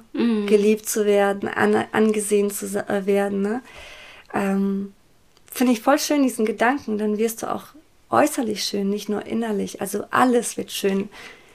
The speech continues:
Speaker 2: um uns herum auch, ne?
Speaker 1: Ja, die innere Schönheit oder eben auch Nicht-Schönheit strahlt ja immer nach außen, ne?
Speaker 2: Mhm.
Speaker 1: Und wenn ich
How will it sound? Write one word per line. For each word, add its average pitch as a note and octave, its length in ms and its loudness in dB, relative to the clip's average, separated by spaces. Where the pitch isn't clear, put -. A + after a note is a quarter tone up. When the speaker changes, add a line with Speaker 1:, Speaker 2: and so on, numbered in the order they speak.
Speaker 2:
um G3 100 0
uns G3 220 -2
herum A3+ 320 0
auch, F#3 300 -6
ne? A3+ 240 -6
Speaker 1:
Ja, C4+ 240 0
die G#3+ 260 -6
innere D4 580 0
Schönheit C#4 1080 -4
oder A3+ 440 -4
eben G#3 320 -4
auch G3+ 360 -12
Nicht-Schönheit G#3+ 840 -2
strahlt A#3 600 -2
ja A3 100 -2
immer G#3 320 -4
nach G3 300 -4
außen, F#3 480 -8
ne? G3 80 -4
Speaker 2:
Mhm. G3+ 320 -4
Speaker 1:
Und G#3 160 -4
wenn A3+ 180 -2
ich - 260 -6